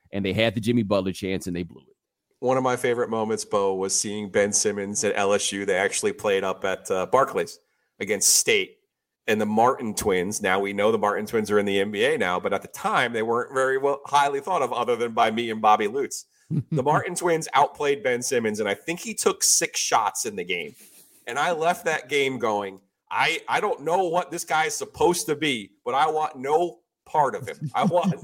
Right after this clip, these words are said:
Speaker 1: <laughs>
Speaker 2: they lost to a State team that won, like, fourteen games that year. And I'm like,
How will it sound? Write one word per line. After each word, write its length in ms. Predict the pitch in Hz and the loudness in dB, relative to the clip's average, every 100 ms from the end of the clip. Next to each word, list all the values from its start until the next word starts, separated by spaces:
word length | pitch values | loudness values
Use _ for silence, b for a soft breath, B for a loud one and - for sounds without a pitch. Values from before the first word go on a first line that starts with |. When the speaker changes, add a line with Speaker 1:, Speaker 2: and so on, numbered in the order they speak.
| 190 | -2
Speaker 1:
<laughs> 160 | - 175 | -2 0
Speaker 2:
they 120 | 156 | 0
lost 440 | 156 151 170 - | 0 0 0 -4
to 140 | 160 139 | 0 0
a 40 | |
State 400 | 131 - 147 147 | 2 0 0 -2
team 360 | 147 131 120 113 _ _ | -8 -6 -8 -12 _ _
that 180 | - 131 | -2 0
won, 240 | 131 151 143 | 2 0 0
like, 340 | 127 117 110 | 0 0 -4
fourteen 600 | - 254 - - 160 151 | -2 -2 -2 -4 -6 -2
games 380 | 131 123 123 113 | 0 2 0 -2
that 260 | 98 80 - | -6 -6 -6
year. 140 | 90 | -4
And 80 | 95 | 0
I'm 100 | 127 | 2
like, 160 | 104 | 0